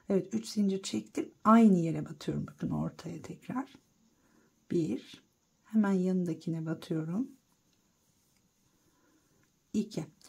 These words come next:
Yani üç tane trabzan üzerine dört tane trabzan yapmış olduk burada.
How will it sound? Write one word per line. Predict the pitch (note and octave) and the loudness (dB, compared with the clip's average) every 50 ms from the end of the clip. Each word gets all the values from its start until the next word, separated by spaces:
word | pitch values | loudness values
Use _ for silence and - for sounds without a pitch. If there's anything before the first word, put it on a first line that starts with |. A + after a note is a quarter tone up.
| - - _ _ - | -20 -20 _ _ -2
Yani | G3 G3+ G#3+ A3 G#3+ | 2 4 6 6 4
üç | - G3+ G3+ F#3+ - - | 4 2 -2 -4 -4 -2
tane | - A3 G3+ F#3+ F3+ F3 E3+ | -2 0 2 2 0 0 -2
trabzan | - F#3+ F#3 F#3 F#3+ F#3 - F#3 F3+ - - | -2 0 0 2 0 0 0 -2 -4 -2 0
üzerine | G3 F#3+ F#3+ F3+ E3+ E3+ E3+ | 2 2 2 2 0 -2 0
dört | G3+ G3+ G#3+ G#3 - | 0 0 0 0 -2
tane | - F#3 F3+ G3 G#3+ G3+ | -2 -2 0 0 -2 -2
trabzan | - F#3+ F#3 F3 E3 D#3+ F3 F#3 G3 | -2 0 0 0 0 0 0 2 2
yapmış | F3+ E3 D#3+ D3 - - - - | 2 2 0 -4 -8 -12 -12 -8
olduk | D#3+ D3+ D3 - - _ - | -8 -8 -8 -10 -12 _ -18
burada. | D#3+ - - - - | -20 -18 -18 -20 -20